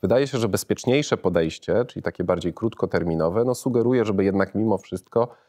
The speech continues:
e, zdecydować się na obligacje krótkoterminowe. Jeżeli ktoś patrzy bardzo długofalowo,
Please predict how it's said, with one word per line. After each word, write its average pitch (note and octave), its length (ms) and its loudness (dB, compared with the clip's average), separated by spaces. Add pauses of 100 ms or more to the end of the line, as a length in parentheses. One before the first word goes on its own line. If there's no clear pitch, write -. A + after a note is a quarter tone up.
(200)
e, F#2+ 200 0
zdecydować G#2 460 0
się - 100 -6
na F#2+ 80 2
obligacje F2 440 -2
krótkoterminowe. - 760 -10 (520)
Jeżeli G#2+ 260 0
ktoś - 260 -2
patrzy - 320 -2
bardzo A2+ 300 0
długofalowo, F2+ 840 0